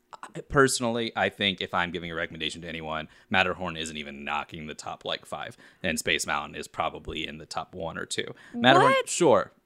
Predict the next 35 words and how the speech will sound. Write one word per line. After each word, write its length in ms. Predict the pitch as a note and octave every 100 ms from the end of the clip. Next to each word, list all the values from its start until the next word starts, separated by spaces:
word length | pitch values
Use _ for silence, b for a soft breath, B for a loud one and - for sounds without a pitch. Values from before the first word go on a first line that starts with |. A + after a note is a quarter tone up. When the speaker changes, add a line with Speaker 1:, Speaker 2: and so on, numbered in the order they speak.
| -
Speaker 1:
I 140 | C#3+
don't 100 | G3+ E3+
know. 80 | G2 -
I 80 | D#3+
mean, 160 | E3+
look, 180 | F3+ G2+
I'm 80 | C3
not 120 | C#3
saying 140 | B2+ C3
it's 80 |
a 60 | G#2
bad 260 | F2 G2+ E2+
ride. 380 | F#2+ B2 G2 -
I'm 140 | G2
just 160 | G2 -
saying 260 | G2+ F2+
Space 300 | E2+ - G2
Mountain 300 | A2 A2 F2
is, 140 | F2 D#2+
like, 260 | E2+ E2 - b b b b _
the 320 | F#2 E2 F#2+
ride, 300 | D#2 D#2+ - -
Speaker 2:
Okay, 140 | E4
but 80 | D#4
Speaker 1:
right? 200 | D#4 D4+
Speaker 2:
what, 20 | -
so 160 | - E4+
Matterhorn 580 | E4+ F4 G4+ F#4 E4+ D#4+
is 100 | E4
something, 380 | D4 B3 C4
it's 160 | - A3
a 40 |
classic. 920 | - - A#3 A#3 B3 B3 A#3 A3+ - _
It's 460 | - G#3+ G#3 - - - -
very, 440 | G#3 C4+ D4+ D4+